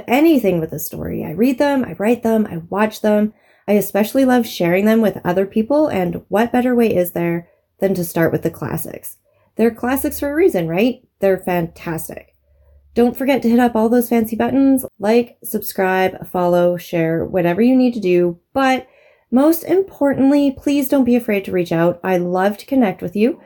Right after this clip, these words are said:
So hit up those comments, or you can head over to my website, leanne little dot com, L I A N E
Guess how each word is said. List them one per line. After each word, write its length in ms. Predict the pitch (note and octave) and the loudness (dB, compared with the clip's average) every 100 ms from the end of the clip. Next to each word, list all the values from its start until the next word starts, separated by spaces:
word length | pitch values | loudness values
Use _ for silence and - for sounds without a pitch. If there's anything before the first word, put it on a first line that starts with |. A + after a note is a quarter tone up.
| - _ _ _ | -20 _ _ _
So 280 | - C4+ B3 | 2 4 4
hit 180 | A#3+ | 4
up 160 | B3+ C4 | 2 0
those 160 | D4+ - | -2 0
comments, 420 | B3 B3+ C#4+ C#4 - | 0 2 2 -2 0
or 180 | A#3 | 2
you 160 | B3+ C4+ | 2 0
can 140 | C4+ | 2
head 100 | A#3+ | 2
over 220 | A3 G#3+ A3 | 2 0 0
to 140 | A3 | 0
my 80 | G#3 | 2
website, 600 | E3+ D#3+ - E3+ F3 E3+ | 2 -2 -2 0 0 -2
leanne 340 | - F#3 F3 F#3+ | -2 0 2 2
little 220 | F3 E3+ | 2 0
dot 240 | E3 - | -2 -6
com, 420 | - E3+ A3 F#4+ _ _ _ - | -6 -2 -2 -2 _ _ _ -4
L 180 | F#3+ F#3 | -2 0
I 120 | F3 | 2
A 280 | F3 F3 F3 | 2 2 0
N 240 | - D#3+ - | 0 -4 0
E 380 | A#3+ F4+ F#4+ | 0 0 -4